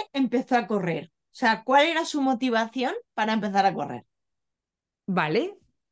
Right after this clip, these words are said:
Speaker 2: O sea, ¿por qué le nació, no? Desde dentro empezar a correr.
Speaker 1: Sí. El primer día, ¿por qué le dio por ahí? <laughs>
Speaker 2: Vale. Pues, eh, Marta, yo,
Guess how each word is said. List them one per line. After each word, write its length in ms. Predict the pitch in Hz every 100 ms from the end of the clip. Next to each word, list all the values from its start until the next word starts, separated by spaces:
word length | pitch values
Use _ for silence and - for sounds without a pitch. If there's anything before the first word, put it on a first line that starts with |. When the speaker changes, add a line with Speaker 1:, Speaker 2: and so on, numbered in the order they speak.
| _
Speaker 2:
O 20 | -
sea, 140 | 202
¿por 140 | 208 208
qué 60 |
le 80 | 262
nació, 340 | 233 220 208
no? 160 | 185 269
Desde 260 | 240 190 190
dentro 320 | 196 190 185
empezar 300 | 180 175 175
a 80 | 175
correr. 300 | 160 139 -
Speaker 1:
Sí. 240 | 277 240 - _ _ - 185
El 160 | 247
primer 340 | 214 269 294 285
día, 260 | 240 214
¿por 140 | 214 214
qué 80 | 262
le 100 | 262
dio 140 | 247
por 120 | 226
ahí? 200 | 165 180 - _ _ _
<laughs> 640 | 302 214 269 220 226 208 - _ -
Speaker 2:
Vale. 380 | 190 180 349 - - _ -
Pues, 280 | 220 190 -
eh, 220 | 214 196
Marta, 300 | 220 254 247
yo, 180 | 202